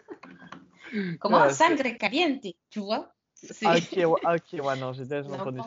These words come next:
Speaker 1: n'importe quoi.
Speaker 2: En, en Espagne.
Speaker 1: Ou, ou
Speaker 2: Je pense
Speaker 1: qu'on
Speaker 2: que
Speaker 1: danse la salsa comme des dieux. C'est faux, ça, tu vois. Si t'as pas appris, bah, t'as pas appris, tu vois. <laughs>
Speaker 2: Ah, oui. Et
Speaker 1: Ok.
Speaker 2: toi, du coup, tu l'as, tu l'as pas appris ?
Speaker 1: Non, moi, j'aime la salsa. J'aime trop écouter la salsa et tout.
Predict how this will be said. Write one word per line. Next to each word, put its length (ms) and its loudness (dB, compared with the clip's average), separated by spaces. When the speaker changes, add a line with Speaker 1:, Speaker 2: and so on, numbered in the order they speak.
Speaker 1:
n'importe 160 -12
quoi. 140 -16
Speaker 2:
En, 160 -4
en 60 -4
Espagne. 500 -10
Speaker 1:
Ou, 40 -10
ou 360 -8
Speaker 2:
Je 40 -4
pense 180 6
Speaker 1:
qu'on 60 0
Speaker 2:
que 60 -2
Speaker 1:
danse 280 4
la 180 2
salsa 540 -2
comme 260 -6
des 140 -10
dieux. 440 -12
C'est 180 -8
faux, 240 -12
ça, 240 -6
tu 140 -14
vois. 120 -8
Si 140 -10
t'as 140 2
pas 180 2
appris, 380 -4
bah, 320 -2
t'as 100 -4
pas 120 -2
appris, 360 -10
tu 160 -20
vois. 180 -6
<laughs> 320 -18
Speaker 2:
Ah, 460 -6
oui. 120 -8
Et 40 -6
Speaker 1:
Ok. 60 -6
Speaker 2:
toi, 220 4
du 120 -6
coup, 160 -8
tu 160 -12
l'as, 280 0
tu 140 -8
l'as 100 -4
pas 140 -2
appris ? 440 -10
Speaker 1:
Non, 220 0
moi, 180 4
j'aime 320 0
la 120 2
salsa. 400 0
J'aime 240 -4
trop 320 -4
écouter 400 -8
la 120 -2
salsa 440 -6
et 140 -8
tout. 280 -14